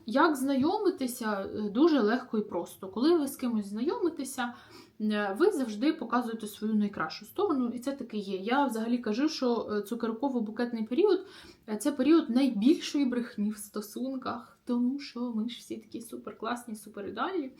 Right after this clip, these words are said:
А я вам пропоную прямо скласти свою характеристику. Характеристику безоціночно.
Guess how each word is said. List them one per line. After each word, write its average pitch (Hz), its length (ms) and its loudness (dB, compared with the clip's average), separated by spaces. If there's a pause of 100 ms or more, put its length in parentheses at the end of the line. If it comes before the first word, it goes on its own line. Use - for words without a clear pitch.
(520)
А 208 100 -4
я 269 220 4
вам 359 200 4
пропоную 262 720 2 (520)
прямо 254 580 0 (560)
скласти 349 840 2
свою 214 680 -4
характеристику. - 1040 -6 (360)
Характеристику 208 1120 -4
безоціночно. 214 1500 -2